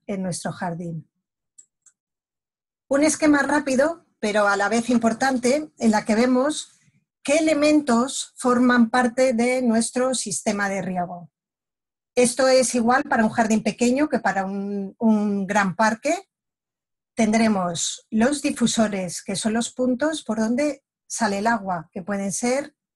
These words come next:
difusores, aspersores o goteros. Las electroválvulas. Las electroválvulas es el punto donde se une, digamos, la electricidad y el agua, y son las llaves que van a abrir y cerrar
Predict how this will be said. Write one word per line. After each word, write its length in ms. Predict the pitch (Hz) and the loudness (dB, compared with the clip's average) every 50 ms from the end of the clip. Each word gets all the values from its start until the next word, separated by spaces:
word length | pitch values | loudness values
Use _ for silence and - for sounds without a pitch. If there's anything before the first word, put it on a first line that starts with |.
| _ _ _ _ _ _ - | _ _ _ _ _ _ -12
difusores, 1040 | 180 202 165 - 202 175 - 233 233 233 233 262 269 269 294 285 - - - - - | -10 -10 -6 -6 -6 -2 0 0 2 4 2 2 2 0 -2 -4 -4 -8 -10 -10 -4
aspersores 1000 | - 226 214 - - 220 196 - - - 226 226 226 233 233 240 247 240 - - _ - | -4 -4 -4 -4 -6 -6 -6 -4 -4 -2 0 0 0 0 0 0 -2 -2 -4 -8 _ -6
o 380 | - 220 214 220 226 214 190 | -4 -2 0 0 -2 -2 -2
goteros. 720 | 190 196 180 - - 190 180 190 - - - - - - _ _ _ _ _ _ _ _ _ _ _ _ _ _ _ _ _ _ _ _ _ - | -4 -4 -4 -2 -6 -8 -8 -8 -12 -14 -14 -14 -16 -18 _ _ _ _ _ _ _ _ _ _ _ _ _ _ _ _ _ _ _ _ _ -2
Las 280 | 233 254 302 311 - | 0 0 2 2 0
electroválvulas. 1200 | 302 302 277 254 226 - 220 202 214 220 214 202 190 190 175 180 180 - - - - - - _ _ - | 0 0 0 0 0 0 0 0 2 2 0 0 -4 -6 -6 -6 -6 -6 -8 -10 -14 -14 -14 _ _ -6
Las 200 | 214 196 - 226 | -6 -4 -2 -2
electroválvulas 1000 | 208 208 - - 208 202 226 240 247 233 269 285 302 311 330 330 - - - _ _ _ _ - | -4 -4 -4 -4 -2 0 0 2 2 0 0 0 0 0 0 -2 -4 -10 -14 _ _ _ _ -6
es 180 | 220 220 - | -6 -2 0
el 160 | 247 240 226 | 0 -2 -2
punto 680 | - 240 240 240 254 233 277 294 294 294 294 - - - _ _ _ _ _ _ _ _ _ _ _ _ _ | 0 -2 0 0 0 0 2 0 0 0 -2 -8 -20 -20 _ _ _ _ _ _ _ _ _ _ _ _ _
donde 460 | - 190 196 220 226 214 214 208 214 | -6 -2 0 2 2 2 0 0 -2
se 200 | 202 - - 214 | -4 -2 -2 -2
une, 280 | 208 220 226 233 247 247 | 0 2 2 2 4 2
digamos, 720 | 233 240 220 226 226 226 233 233 240 233 226 - - - _ _ _ _ _ - | 2 2 2 4 4 4 4 4 2 0 -2 -4 -8 -12 _ _ _ _ _ -4
la 200 | - 233 233 226 | 0 2 2 2
electricidad 720 | 208 214 208 - - 208 214 - - 226 208 226 226 214 | 2 0 -2 -4 -2 -4 -4 -2 0 0 2 2 2 2
y 60 | 202 208 | 0 0
el 100 | 202 214 | 0 0
agua, 480 | 226 220 226 262 285 302 330 330 _ _ _ _ _ _ _ _ _ _ _ - | 0 -2 -2 -2 -2 -2 -2 -4 _ _ _ _ _ _ _ _ _ _ _ -4
y 100 | - 233 | -2 0
son 200 | - - 254 254 | 0 2 2 2
las 180 | 254 262 247 226 | 2 0 0 0
llaves 600 | 240 277 294 302 311 330 349 349 - - - - | 0 0 0 0 0 0 -2 -2 -4 -8 -8 -6
que 120 | - 220 202 | -4 -2 0
van 200 | 220 240 233 220 | 2 2 2 2
a 40 | 202 | 2
abrir 260 | 202 214 294 302 311 | 0 2 0 2 2
y 120 | 302 - | 2 0
cerrar 500 | - 240 220 220 233 240 277 302 302 - | 0 -2 -2 0 0 0 -2 -2 -4 -8